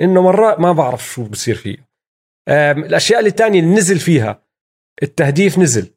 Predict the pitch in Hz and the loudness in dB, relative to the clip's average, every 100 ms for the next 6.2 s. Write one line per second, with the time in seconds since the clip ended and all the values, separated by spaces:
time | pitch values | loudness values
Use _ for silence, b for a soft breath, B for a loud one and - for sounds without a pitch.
0 | _ - 151 - 180 156 151 147 156 143 | _ -4 -2 0 0 2 2 0 0 -2
1 | 123 - 147 143 117 120 117 - - _ | -4 -4 0 0 0 -2 -2 -10 -16 _
2 | _ 143 139 131 107 107 107 104 135 - | _ -6 -2 -4 -2 -2 -2 -2 -4 -2
3 | 127 104 - - 123 - 143 - 117 104 | -4 -4 -8 -4 -4 -4 -8 -8 -6 -4
4 | 101 107 - 101 95 110 B B B - | -2 -4 -4 -6 -6 -8 B B B -6
5 | 120 240 226 226 160 - 196 185 165 117 | -4 -2 0 0 -2 0 0 0 0 -2
6 | 104 101 | -4 -6